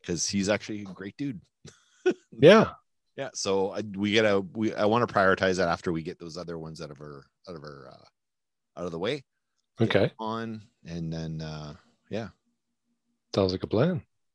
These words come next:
Speaker 1: All right.
Speaker 2: All righty.
Speaker 1: So we'll sign off. Hopefully this recorded all of it. I'm gonna test it right away. <laughs> A little paranoid, a little rusty here. And then, uh,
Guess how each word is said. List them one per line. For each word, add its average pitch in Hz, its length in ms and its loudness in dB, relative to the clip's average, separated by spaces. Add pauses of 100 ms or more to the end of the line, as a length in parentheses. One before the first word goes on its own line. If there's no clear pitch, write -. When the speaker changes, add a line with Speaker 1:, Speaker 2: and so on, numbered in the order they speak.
Speaker 1:
All 98 80 0
right. 147 200 6 (600)
Speaker 2:
All 123 60 6
righty. 185 340 6 (120)
Speaker 1:
So - 140 -10
we'll 82 80 -8
sign 127 300 0
off. 131 540 0
Hopefully 113 380 0
this 98 220 0
recorded 101 580 0 (1500)
all 85 200 -4
of 80 80 -6
it. - 280 -6
I'm - 100 -12
gonna 71 160 -10
test - 280 -18
it - 80 -20
right 73 120 -12
away. 67 220 -12 (680)
<laughs> - 0 -
A - 280 4 (1080)
little 95 200 -12
paranoid, 101 380 -2
a 95 40 -2
little 92 320 -2
rusty 87 420 0
here. 78 320 -8 (1600)
And 80 200 -8
then, 80 260 -6
uh, 85 1200 -6